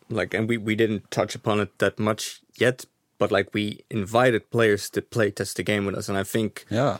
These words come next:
Speaker 1: personally, I think that it was super awesome, you know. So we played the game as a studio
Speaker 2: Mm-hmm.
Speaker 1: every day, but then suddenly we just had a, quite a large group of players joining us <laughs>
Speaker 2: That was super cool.
Speaker 1: in, in,
Speaker 2: Yeah.
Speaker 1: in the playtest, and, like, you just see different things happening because we,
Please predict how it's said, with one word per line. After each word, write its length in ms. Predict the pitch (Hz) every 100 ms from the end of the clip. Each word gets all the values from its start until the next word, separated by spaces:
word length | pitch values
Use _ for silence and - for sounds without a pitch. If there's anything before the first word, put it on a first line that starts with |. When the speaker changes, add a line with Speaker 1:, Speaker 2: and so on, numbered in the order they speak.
| -
Speaker 1:
personally, 400 | 143 165 - 101 110
I 40 |
think 200 | - 135
that 140 | 113 117
it 20 |
was 180 | 101 95
super 320 | - 117 101
awesome, 400 | 120 101 98 101
you 80 | 104
know. 180 | 104 98 - - -
So 100 | 107
we 80 | 104
played 280 | - 123 113
the 40 |
game 240 | 117 120
as 140 | 117 -
a 40 |
studio 460 | - - 120 123 123
Speaker 2:
Mm-hmm. 80 | 113
Speaker 1:
every 180 | 113 98
day, 340 | 110 127 143 - - _ -
but 100 | -
then 140 | 113
suddenly 320 | 107 120 113
we 120 | 104 98
just 200 | 101 -
had 180 | 107
a, 360 | 104 98 98 - - _ _
quite 260 | - 127 113
a 60 |
large 340 | 104 117 107 -
group 180 | 120 104
of 160 | 98 -
players 360 | 117 107 95
joining 400 | - 117 123 107
us 300 | 98 90 -
<laughs> 420 | - 104 131 135 -
Speaker 2:
That 100 | 117
was 120 | 117
super 180 | 120 104
cool. 240 | - 101 104 - -
Speaker 1:
in, 200 | 120 117
in, 140 | 127
Speaker 2:
Yeah. 80 | 113
Speaker 1:
in 80 | 107
the 80 | 110
playtest, 540 | - 139 135 107 -
and, 100 | 110
like, 300 | 107 104 - -
you 160 | 110
just 300 | 123 135 -
see 260 | - 165 139
different 380 | 120 139 117 -
things 260 | 123 101
happening 560 | - 117 - 98 95 107 -
because 280 | 110 104 117
we, 260 | 117 113